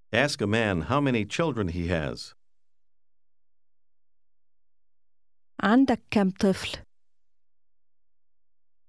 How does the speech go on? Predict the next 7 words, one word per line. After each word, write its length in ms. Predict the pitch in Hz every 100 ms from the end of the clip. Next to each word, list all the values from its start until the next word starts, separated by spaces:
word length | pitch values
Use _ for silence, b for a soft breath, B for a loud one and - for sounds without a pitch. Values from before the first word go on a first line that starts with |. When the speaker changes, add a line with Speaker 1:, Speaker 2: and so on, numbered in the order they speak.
| - - - - - - - - - - - -
Speaker 2:
طفل. 360 | 220 - - - - - - - - - - - - - - - - - - - - - - - -
كم 240 | 220 226 220
طفل؟ 460 | - 190 - - - _ - - - - - - - - - - _ - - - - - - - - - - - - _ -
Speaker 1:
How 120 | 147
would 120 | 160
he 140 | 107 110
say, 420 | - 107 78 64